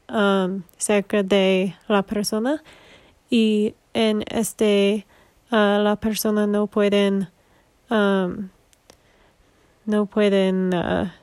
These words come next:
tener problemas cuando, um,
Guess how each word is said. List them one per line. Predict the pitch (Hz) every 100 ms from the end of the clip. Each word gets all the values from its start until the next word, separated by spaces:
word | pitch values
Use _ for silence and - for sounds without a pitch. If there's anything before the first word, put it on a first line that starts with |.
| _
tener | - 208 202 196 196 190 _ _ - - _
problemas | - 208 196 208 214 202 202 - - _ _ _ _ _
cuando, | - 214 202 202 196 196 196 180 _ _ _ 233
um, | 202 190 180 175 220